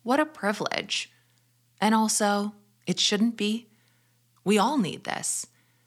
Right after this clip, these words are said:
Maybe not horses, for sure not horses for me. Thank you. But we all deserve a thing, a moment, a place, an activity that returns us to ourselves, that nurtures us and helps us get out of our silly little human heads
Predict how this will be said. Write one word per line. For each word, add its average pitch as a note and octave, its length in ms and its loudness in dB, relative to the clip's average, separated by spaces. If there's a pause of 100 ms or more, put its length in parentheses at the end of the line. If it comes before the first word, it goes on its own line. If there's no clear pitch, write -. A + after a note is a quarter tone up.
(120)
Maybe F#3+ 300 2
not A3+ 260 -2
horses, D3+ 640 -2
for - 160 -12
sure F#3+ 360 2
not F3+ 220 2
horses F3 420 -2
for G3+ 120 -6
me. C#3+ 420 -6 (420)
Thank E3 280 -4
you. C3 280 -6 (1160)
But - 140 -2
we F3+ 140 0
all F#3+ 240 2
deserve F3 440 -2
a C3+ 140 -8 (180)
thing, - 440 -6 (360)
a D#3 120 -6
moment, D#3 800 -2
a D3+ 140 -6
place, D#3 640 -6
an E3+ 160 -4
activity E3 680 -2
that C#3 140 -2
returns E3 580 -2
us C#3 220 0
to G3 400 -2
ourselves, - 880 -2 (760)
that - 180 0
nurtures F3+ 540 0
us C3+ 220 -2
and D3 140 -6
helps F3 340 -2
us D#3 140 -4
get F3+ 280 -2
out E3 140 2
of D#3 100 -2
our D#3 120 0
silly F#3+ 440 0
little E3+ 300 0
human E3+ 460 -2
heads D3+ 640 -2